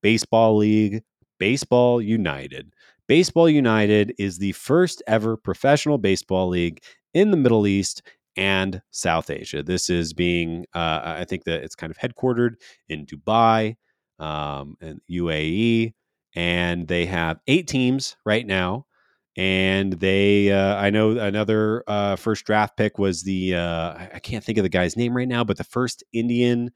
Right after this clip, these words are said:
draft pick that, uh, there was that movie starring Jason Stark, um, a handful of years ago, and, and John Hamm. Uh, so anyways, U A E, uh, is building a baseball team. The reason I express concern over this,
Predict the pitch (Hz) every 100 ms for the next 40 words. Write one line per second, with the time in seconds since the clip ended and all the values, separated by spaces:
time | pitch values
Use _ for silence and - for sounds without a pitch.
0 | _ _ _ 92 113 120 120 - - 117
1 | - 104 92 92 87 85 90 92 90 82
2 | 90 110 104 101 - 92 87 87 85 -
3 | 80 - 110 113 107 - _ _ _ _
4 | 87 90 90 90 - 98 104 95 98 95
5 | 95 92 95 90 78 76 90 82 90 87
6 | 80 92 95 95 95 _ _ _ _ -
7 | 80 78 76 76 71 - - 156 147 101
8 | 87 85 - - - 131 147 131 120 117
9 | 110 - _ _ _ - 90 90 90 90
10 | 98 95 92 90 82 98 98 90 87 85
11 | 87 82 92 87 85 85 _ _ _ _
12 | - 127 156 247 202 156 147 117 - 117
13 | 104 - 98 - 82 76 67 65 64 -
14 | - -